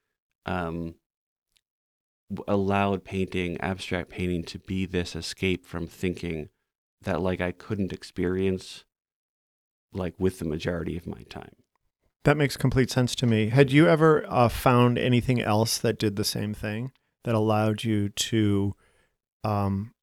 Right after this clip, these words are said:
Speaker 2: rechannel, refocus your thinking in your mind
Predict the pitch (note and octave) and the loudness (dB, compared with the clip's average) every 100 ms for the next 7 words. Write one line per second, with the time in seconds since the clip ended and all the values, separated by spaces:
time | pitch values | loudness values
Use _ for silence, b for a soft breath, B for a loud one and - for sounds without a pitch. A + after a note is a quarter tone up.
0 | _ - A2+ A2 B2 B2 - A#2 A2+ A2 | _ -8 0 6 6 6 2 4 4 4
1 | A2+ G#2+ - A2+ G#2 G#2+ G#2 - - - | 4 2 2 2 2 0 0 -2 -6 -6
2 | A2 G2+ A2+ G#2 A2 G#2 G#2+ G#2+ - - | -2 -2 0 0 0 0 0 -2 -6 -6
3 | G#2+ G#2+ G2 G2+ G2 G2+ A2 A#2 | -2 0 2 2 0 2 0 -2